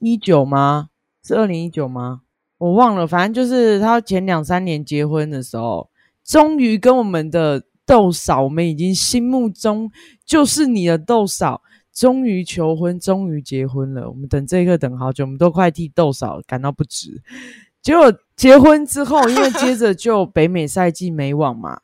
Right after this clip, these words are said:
<laughs> 我们豆居然没有去蜜月，他完全没有去蜜月，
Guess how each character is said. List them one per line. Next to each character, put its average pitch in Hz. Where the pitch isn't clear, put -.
<laughs> -
我 160
们 170
豆 233
居 214
然 185
没 160
有 165
去 151
蜜 147
月， 139
他 -
完 202
全 214
没 202
有 190
去 175
蜜 180
月， 160